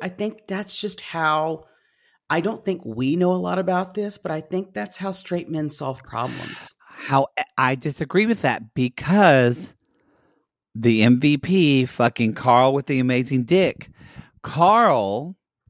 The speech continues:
Speaker 2: talks to Luke,
Speaker 1: Mm-hmm.
Speaker 2: and Carl starts and says, "I got heated. That's not how I wanted. I took out my anger about my brother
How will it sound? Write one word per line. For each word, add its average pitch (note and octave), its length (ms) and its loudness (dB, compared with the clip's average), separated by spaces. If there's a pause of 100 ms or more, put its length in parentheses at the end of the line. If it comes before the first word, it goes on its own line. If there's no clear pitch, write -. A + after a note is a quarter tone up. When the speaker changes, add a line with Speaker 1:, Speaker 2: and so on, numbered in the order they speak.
(480)
Speaker 2:
talks A2+ 340 0
to A2+ 100 -4
Luke, E2+ 440 -6 (140)
Speaker 1:
Mm-hmm. B2 400 -6 (160)
Speaker 2:
and A2+ 120 -8
Carl C#3 380 4
starts - 480 -2
and C3 100 -10
says, G#2+ 260 -4 (120)
"I G#2 160 -2
got F#2+ 240 -2
heated. D#3 640 0 (560)
That's A2+ 260 -2
not A2 220 2
how G#2+ 120 2
I G2 160 4
wanted. D#3 640 0 (380)
I A2 160 -4
took - 320 -4
out C#3 160 2
my A#2+ 180 0
anger C3+ 400 -2
about A#2 300 -2
my G2+ 180 0
brother C#3+ 640 0